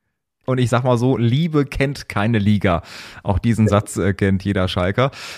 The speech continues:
Michael, ich freue mich, dass wir heute Abend sprechen. Du bist, äh, Sporttutor. So ist im Prinzip deine richtige Bezeichnung. Kannst du uns in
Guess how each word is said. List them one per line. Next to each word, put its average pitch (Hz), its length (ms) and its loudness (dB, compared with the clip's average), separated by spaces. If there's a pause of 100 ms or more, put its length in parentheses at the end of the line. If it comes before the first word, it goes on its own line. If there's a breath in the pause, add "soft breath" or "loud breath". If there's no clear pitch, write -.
(120 loud breath)
Michael, 156 320 2
ich 110 120 -2
freue 127 160 2
mich, 143 120 0
dass 120 220 -2
wir 120 80 2
heute 117 200 2
Abend 110 300 2
sprechen. 131 500 -2
Du 160 220 -2
bist, 151 520 -2
äh, 123 280 6
Sporttutor. 120 1600 -2
So 113 260 0
ist - 340 -6
im 95 140 -6
Prinzip 117 440 -4
deine 104 340 2
richtige 107 340 -4
Bezeichnung. 101 560 -2
Kannst 135 300 -6
du 110 40 -2
uns 135 200 -4
in 123 340 0